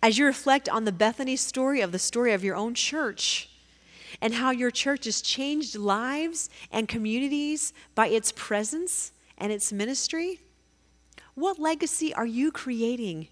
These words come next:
yourself? A final question. This is your homework to take with you, and I think it's on, in your bulletin. What won't happen if you don't do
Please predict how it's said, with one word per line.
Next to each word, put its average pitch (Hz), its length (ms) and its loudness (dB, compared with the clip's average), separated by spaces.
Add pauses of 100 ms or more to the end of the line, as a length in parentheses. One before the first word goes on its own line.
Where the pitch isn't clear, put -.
yourself? 226 840 -8 (1040)
A 220 100 -6
final 302 280 4
question. 240 560 -2
This 214 160 -2
is 285 160 0
your 233 120 0
homework 208 600 -6 (380)
to 220 100 -4
take 240 320 -4
with 214 240 2
you, 156 300 -4
and 175 100 -4
I 180 60 -2
think 226 180 -6
it's 214 120 -2
on, 196 200 -2
in 196 160 -4
your 196 100 -4
bulletin. 190 580 -6 (560)
What 311 280 6
won't 330 220 0
happen 269 380 0
if 247 120 0
you 233 180 2
don't 202 220 0
do 165 340 0